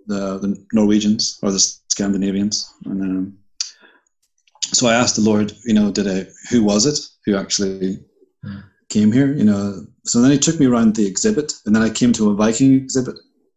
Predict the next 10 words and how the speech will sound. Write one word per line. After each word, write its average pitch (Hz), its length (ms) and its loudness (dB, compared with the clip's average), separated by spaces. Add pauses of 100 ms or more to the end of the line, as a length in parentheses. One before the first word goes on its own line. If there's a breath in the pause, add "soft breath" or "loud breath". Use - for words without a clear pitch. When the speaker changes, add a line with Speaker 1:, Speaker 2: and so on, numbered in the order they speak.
(160)
Speaker 1:
And, 98 340 -2
uh, 95 260 -4 (760 soft breath)
so 117 160 0
in 131 80 6
the 127 120 4
Viking 107 480 2 (200)
exhibit, 110 360 0
I 107 60 2
was 101 140 0
praying, 113 500 0